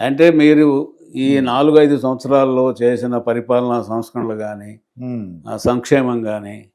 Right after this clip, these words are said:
Speaker 2: ఉమ్.
Speaker 1: పక్కా ఇళ్ళు కట్టడం కానీ, ఆ, ఉమ్, పెన్షన్ ఇవ్వటం కానీ,
Speaker 2: ఉమ్.
Speaker 1: ఎన్నో చేశారు కదా.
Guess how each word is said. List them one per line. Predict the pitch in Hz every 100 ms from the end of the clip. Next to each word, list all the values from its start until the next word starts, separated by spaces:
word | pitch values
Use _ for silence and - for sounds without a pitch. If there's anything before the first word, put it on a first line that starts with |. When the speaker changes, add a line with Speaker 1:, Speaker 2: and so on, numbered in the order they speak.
| -
Speaker 2:
ఉమ్. | 127 117
Speaker 1:
పక్కా | 104 87 123
ఇళ్ళు | 135 127
కట్టడం | 127 117 110 107
కానీ, | 104 104 101 101 104 _ _ _ _ -
ఆ, |
ఉమ్, | 107 104 107 110 104 104 98
పెన్షన్ | 110 117 -
ఇవ్వటం | 135 127 113 110
కానీ, | 107 101 104 101
Speaker 2:
ఉమ్. | 135 131 107
Speaker 1:
ఎన్నో | 127 165
చేశారు | 156 135 135
కదా. | 120 110 139 202